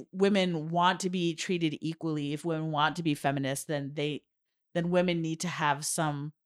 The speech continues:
they need to take responsibility for their actions. They need to take responsibility for going into a powerful man's hotel room. They need to take responsibility for being alone with a person who's able to overpower them.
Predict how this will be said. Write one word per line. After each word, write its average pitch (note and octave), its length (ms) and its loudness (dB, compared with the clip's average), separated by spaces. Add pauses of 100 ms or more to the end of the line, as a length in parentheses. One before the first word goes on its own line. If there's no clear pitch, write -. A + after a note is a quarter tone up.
(720)
they F3+ 160 4
need F#3 200 4
to F#3 120 0
take F3+ 280 2
responsibility E3 760 4
for C#3+ 180 -2
their C#3 160 2
actions. B2 600 -6
They D#3+ 120 0
need E3 160 -2
to E3 100 -6
take F3 220 0
responsibility D#3+ 640 0
for D3+ 140 -4
going D3+ 420 0
into D3+ 240 -4
a C3+ 40 -2
powerful C#3+ 460 0
man's C3+ 340 -4
hotel C#3 400 -8
room. C3 400 -6 (540)
They E3+ 160 2
need E3 320 -2
to D#3 440 0 (420)
take F3+ 240 2
responsibility D#3 960 2
for D3 560 0 (300)
being E3+ 380 2
alone D3+ 580 0
with D3+ 160 -2
a - 80 -6
person C3 480 -4
who's C#3 280 -6
able D3 260 -2
to D#3+ 100 -4
overpower D3 540 -4
them. C#3 400 -4